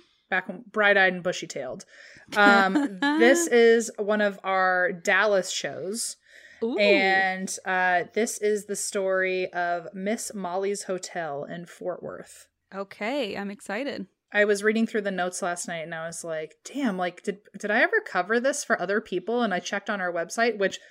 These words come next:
Speaker 2: shout out, if you go on our website and click on the listen tab, you can see a list of every single episode we've covered. So you can see
Speaker 1: Yes.
Speaker 2: all the topics.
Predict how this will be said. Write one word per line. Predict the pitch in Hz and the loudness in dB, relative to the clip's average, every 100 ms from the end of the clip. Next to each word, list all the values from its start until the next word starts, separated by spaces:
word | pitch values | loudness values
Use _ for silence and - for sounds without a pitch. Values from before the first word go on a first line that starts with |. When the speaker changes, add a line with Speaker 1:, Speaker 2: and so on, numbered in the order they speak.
| - _ - | -20 _ -14
Speaker 2:
shout | - 269 262 | 2 4 6
out, | 214 208 | 6 6
if | 208 | 2
you | 220 | 0
go | 214 | 0
on | 208 | 2
our | 202 | 4
website | 202 - 190 185 | 2 0 0 0
and | 190 | -4
click | - 202 | -4 -2
on | 196 | 0
the | 190 | 0
listen | 196 202 | -2 -4
tab, | 185 170 | -2 -4
you | 175 | -6
can | 185 | -8
see | - | -6
a | 180 | -6
list | 175 | -4
of | 170 | -6
every | 165 226 | -6 -4
single | 254 233 196 | -2 -2 -2
episode | - 190 170 | -4 -8 -8
we've | 170 | -10
covered. | - 156 - 170 | -10 -12 -12 -10
So | 180 | -8
you | 170 208 | -8 -8
can | 180 | -8
see | 185 | -4
Speaker 1:
Yes. | 180 | -2
Speaker 2:
all | |
the | 180 | -4
topics. | 180 151 139 - | -6 -8 -10 -18